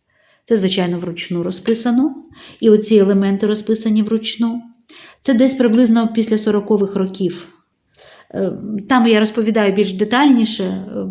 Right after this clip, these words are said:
про... в сюжеті, я маю на увазі, про цей чайник і про цей, е, сюжет і в-, цей, е, декор. Тому не буду займати ваш час. Ось такий красень.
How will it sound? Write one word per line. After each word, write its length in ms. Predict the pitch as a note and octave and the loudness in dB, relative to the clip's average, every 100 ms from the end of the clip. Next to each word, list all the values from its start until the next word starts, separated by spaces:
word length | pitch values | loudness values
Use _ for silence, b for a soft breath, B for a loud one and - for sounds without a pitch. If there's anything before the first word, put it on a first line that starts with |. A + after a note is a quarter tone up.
| F#3 | -8
про... 260 | G3+ F#3+ F#2 | -4 -2 -2
в 80 | - | -2
сюжеті, 420 | A3 G3 F#3 F#3+ | -2 0 0 2
я 100 | F#3 | 2
маю 200 | G#3 G3+ | 4 4
на 80 | F#3+ | 4
увазі, 340 | F#3+ G3 F#3+ | 2 0 -2
про 180 | G3 G3 | -4 -6
цей 420 | F#3+ G3+ G3 G3 | 0 2 2 -2
чайник 480 | - F#3+ F3+ F#3+ F#3 | -4 -4 -4 -6 -6
і 20 | |
про 140 | F#3+ | -6
цей, 360 | F#3 G#3 G3 F3+ | -4 -2 0 0
е, 400 | - F#3 F3+ F3+ B B B | -4 -8 -6 -8 B B B
сюжет 540 | - G#3 F#3 F#3 F#3 F#3 | -4 0 2 0 -2 -8
і 160 | F3+ E3+ | -10 -10
в-, 380 | - D#3 D3+ | -10 -12 -10
цей, 460 | E3 - F#3 E3+ E3+ | -8 -2 -2 -2 -4
е, 440 | F3+ E3+ E3+ F3+ F3+ - | -6 -6 -6 -8 -10 -10
декор. 560 | E3+ F3+ F#3 E3+ E3+ - B B B B B - | -8 -6 -4 -4 -6 -12 B B B B B -6
Тому 420 | F#3+ G#3 B3 G#3 | 0 2 0 0
не 140 | F#3+ | -4
буду 440 | F3+ E3 D#3 D3+ D3+ F3 - | -4 -6 -4 -6 -10 -16 -10
займати 460 | E3+ E3+ D#3+ D3 F3 | -6 -6 -6 -8 -10
ваш 300 | E3+ - - | -12 -10 -10
час. 360 | - - - _ _ _ _ _ _ _ _ _ G#3+ | -12 -14 -16 _ _ _ _ _ _ _ _ _ -10
Ось 80 | |
такий 340 | G#3+ F3+ - D3 | -8 -10 -10 -16
красень. 440 | - D#3 - F3+ | -16 -20 -20 -20